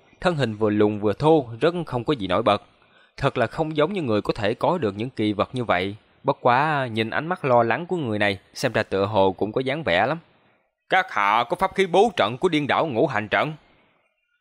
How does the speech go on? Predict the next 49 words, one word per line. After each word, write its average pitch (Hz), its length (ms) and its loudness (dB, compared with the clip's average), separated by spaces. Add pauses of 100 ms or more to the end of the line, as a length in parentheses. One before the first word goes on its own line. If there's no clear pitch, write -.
(320)
Nam 139 220 -2
tử 110 160 2
cao 123 220 2
gầy 104 220 0
sau 135 160 -4
khi 135 140 -2
thoáng 151 300 -2
kinh 139 220 -6
ngạc, 98 200 -2 (160)
bình 107 240 -2
tĩnh 120 200 -8
lại, 92 320 0 (320)
dùng 120 180 0
ánh 143 100 0
mắt 190 180 -2
đầy 107 160 2
hoài 113 300 -2
nghi 151 220 -2
đánh 127 180 -2
giá 143 160 2
người 117 180 -2
thanh 107 200 -4
niên 107 140 -2
một 82 140 -4
lúc. 175 160 2 (800)
Tuy 127 160 6
hắn 135 260 -2
không 127 180 0
quá 139 100 2
tin 135 220 -6
tưởng 107 280 0
đây 135 120 2
là 107 120 2
sự 101 160 -4
thật, 101 220 -2 (320)
nhưng 120 140 -2
đối 131 120 6
phương 117 320 0
nếu 147 80 4
như 143 160 0
thực 110 200 -6
sự 98 200 0
có - 120 0
bộ 95 160 4
cấm 147 220 -2
pháp 170 200 -2
khí 175 160 -2
cụ 101 220 2
này, 101 240 0